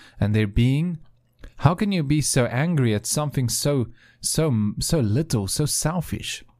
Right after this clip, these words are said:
And you see that anger always has its roots that needs to be dealt with.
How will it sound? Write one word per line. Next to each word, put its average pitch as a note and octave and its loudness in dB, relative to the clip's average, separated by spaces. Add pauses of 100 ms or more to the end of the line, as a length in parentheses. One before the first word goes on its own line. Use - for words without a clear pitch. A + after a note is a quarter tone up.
(720)
And A#2+ 4
you B2 0
see D#3+ 0
that A#2 0
anger B2 0 (640)
always C#3 4
has A#2 2
its G#2+ -4
roots A#2 0
that G2 -4
needs A2 0
to G#2 -2
be G2 0
dealt G#2+ -2
with. - -8